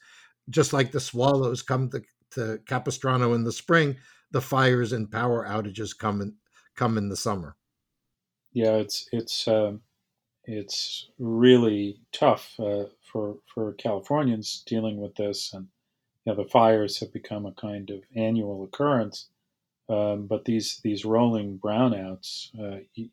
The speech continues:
Speaker 2: you know, we're, we're in the twenty-first century. They shouldn't be happening, uh, especially in a state that prides itself on its technological savvy.
Speaker 1: And a state that has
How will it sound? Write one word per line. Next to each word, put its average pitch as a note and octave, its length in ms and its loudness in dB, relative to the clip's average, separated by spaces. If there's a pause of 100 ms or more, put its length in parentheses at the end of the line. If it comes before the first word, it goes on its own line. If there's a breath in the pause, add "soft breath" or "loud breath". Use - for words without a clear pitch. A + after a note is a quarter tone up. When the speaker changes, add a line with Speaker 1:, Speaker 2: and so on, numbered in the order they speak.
Speaker 2:
you A2 60 -4
know, G2+ 180 -6
we're, G#2 320 -10
we're A2 140 -2
in G#2+ 80 -4
the G2+ 60 -10
twenty-first A2 520 -4
century. A2+ 460 -4 (400)
They A2+ 40 -2
shouldn't A#2+ 300 2
be G2+ 140 -2
happening, A2 480 -4 (720)
uh, G#2 260 -4
especially B2+ 540 4
in G#2+ 80 -4
a G2+ 40 -4
state A2+ 400 0
that - 140 -10
prides A2 360 2
itself G#2 420 -4
on G#2 100 -10
its - 180 -10
technological G#2 800 -8
savvy. G2+ 560 -4 (400)
Speaker 1:
And C3+ 160 0
a C3 60 4
state C3+ 400 4
that A#2+ 140 0
has G#2+ 320 -2